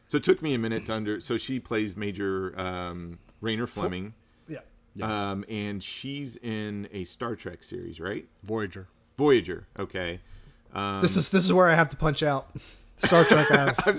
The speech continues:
Speaker 2: I don't
Speaker 1: yeah,
Speaker 2: know.
Speaker 1: same
Speaker 3: Captain
Speaker 1: way.
Speaker 3: Janeway.
Speaker 1: Huh?
Speaker 3: Captain Janeway.
Speaker 1: Okay. 'Cause I, I see her, I'm like, I know she's
Speaker 3: Yeah.
Speaker 1: in another
Speaker 3: Yeah.
Speaker 1: science fiction thing.
Speaker 3: And it totally wigs me out because having watched Star Trek Voyager for a good bit, and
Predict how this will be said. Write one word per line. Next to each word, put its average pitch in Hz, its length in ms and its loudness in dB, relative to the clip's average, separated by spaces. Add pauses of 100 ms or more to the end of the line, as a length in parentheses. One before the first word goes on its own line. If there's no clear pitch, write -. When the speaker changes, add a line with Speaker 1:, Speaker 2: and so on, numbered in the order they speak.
Speaker 2:
I 139 60 0
don't 143 80 4
Speaker 1:
yeah, 127 140 8
Speaker 2:
know. 127 80 -6 (180)
Speaker 1:
same - 140 6
Speaker 3:
Captain 170 80 8
Speaker 1:
way. 196 140 6
Speaker 3:
Janeway. 185 320 4 (400)
Speaker 1:
Huh? 123 60 0
Speaker 3:
Captain 151 180 2
Janeway. 160 340 -4 (120)
Speaker 1:
Okay. 185 360 2 (120)
'Cause 165 140 4
I, 156 180 6
I 135 60 2
see 202 180 -4
her, 190 120 6
I'm 123 100 0
like, 107 260 -4 (340)
I 104 120 -4
know 120 340 0
she's - 220 -2
Speaker 3:
Yeah. 110 60 -2
Speaker 1:
in 104 60 -6
another 101 260 -2
Speaker 3:
Yeah. 98 60 -2
Speaker 1:
science 95 360 -8
fiction 92 500 -8
thing. 87 140 -6
Speaker 3:
And 165 120 -4
it 170 120 -6 (100)
totally 196 480 -6
wigs 156 380 -2
me 165 120 -6
out 170 220 -10
because 147 500 -6
having 165 500 -8
watched 127 440 -10
Star 160 220 -10
Trek 165 260 -10
Voyager 165 640 -8 (460)
for 160 160 -4
a 147 60 -4
good 151 200 -6
bit, 165 240 -8 (1300)
and 147 100 -12